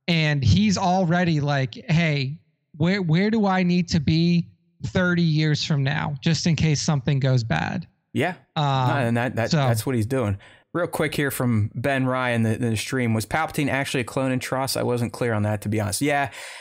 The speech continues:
Speaker 2: When I first
Speaker 1: Mm-hmm.
Speaker 2: watched it, I, I was like, "Nah, that, that's just his rotting corpse." But if you think about it, the dude fell down a reactor and his, his body
Speaker 1: And
Speaker 2: exploded, so
Speaker 1: exploded, yeah.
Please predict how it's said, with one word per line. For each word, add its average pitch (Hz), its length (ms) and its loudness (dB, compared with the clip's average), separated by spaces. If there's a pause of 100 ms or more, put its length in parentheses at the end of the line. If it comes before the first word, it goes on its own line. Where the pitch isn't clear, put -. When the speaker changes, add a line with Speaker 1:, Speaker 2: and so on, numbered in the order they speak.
(140)
Speaker 2:
When 160 160 0
I 240 80 -2
first 226 320 2
Speaker 1:
Mm-hmm. 147 80 4
Speaker 2:
watched 156 320 0
it, 190 120 0
I, 151 300 0
I 160 140 0
was 147 100 -2
like, 151 160 0
"Nah, 214 220 0
that, 196 260 -2
that's 185 340 -2
just 165 220 -2
his 139 220 0
rotting 131 400 0
corpse." 131 400 -2
But 131 140 0
if 117 40 0
you 117 60 0
think 156 220 0
about 127 260 0
it, - 20 0
the 123 80 0
dude 143 300 0
fell 143 260 0
down 135 220 0
a 123 60 0
reactor 120 520 0
and 110 80 4
his, 101 120 4
his 110 200 0
body 117 300 0
Speaker 1:
And 104 100 0
Speaker 2:
exploded, 127 520 2
so - 260 0
Speaker 1:
exploded, 151 500 2
yeah. 143 380 2